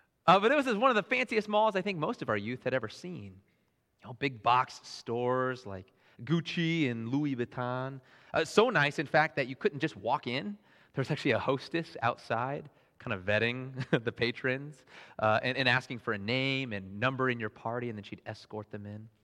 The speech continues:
And then there were all the shoppers, right? Uh, people dressed to impress, maybe donning, uh, their most recent purchase of apparel they picked up, or, or, or carrying those bags and bags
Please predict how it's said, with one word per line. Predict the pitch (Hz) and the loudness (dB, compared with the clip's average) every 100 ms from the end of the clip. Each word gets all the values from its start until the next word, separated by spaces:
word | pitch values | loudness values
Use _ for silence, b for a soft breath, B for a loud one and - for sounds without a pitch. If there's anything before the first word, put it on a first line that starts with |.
| _ _ _ _ _ _ _ _ b b b b b b | _ _ _ _ _ _ _ _ b b b b b b
And | 180 | 2
then | 208 | 4
there | 202 | 6
were | 180 | 8
all | 160 | 6
the | 165 | 4
shoppers, | 160 131 107 110 104 117 120 - | 2 2 2 0 -6 -10 -12 -14
right? | 104 110 131 _ _ _ b b b _ _ _ _ - | -12 -12 -14 _ _ _ b b b _ _ _ _ -8
Uh, | |
people | - 156 160 | -2 0 0
dressed | 127 135 151 143 - - - | -2 4 4 4 -6 -20 -8
to | 151 143 | -4 -4
impress, | 135 - 110 107 110 - - - _ - | -4 -6 -4 -2 -4 -8 -20 -20 _ -10
maybe | 120 | -8
donning, | 120 127 127 135 135 135 127 B B B | -2 2 4 4 2 -2 -6 B B B
uh, | 123 | 2
their | 135 | 4
most | 139 147 - | 4 2 0
recent | 131 147 - 143 - - | 0 0 0 -6 -10 -14
purchase | - 170 - 170 165 | 4 4 6 -2 0
of | 143 | -2
apparel | 123 - 127 131 127 | -2 0 2 2 0
they | 120 | -2
picked | - 120 - | -2 -8 -6
up, | 117 117 - _ _ b b b b b | -10 -10 -14 _ _ b b b b b
or, | 151 170 | 2 4
or, | 170 160 156 | 6 6 6
or | 160 156 139 | 6 4 4
carrying | - 175 170 160 | 4 4 6 4
those | 151 139 - | 0 0 -2
bags | 127 151 156 147 | 2 4 4 0
and | 139 143 | -4 -2
bags | 135 135 131 120 - | 4 4 4 0 -8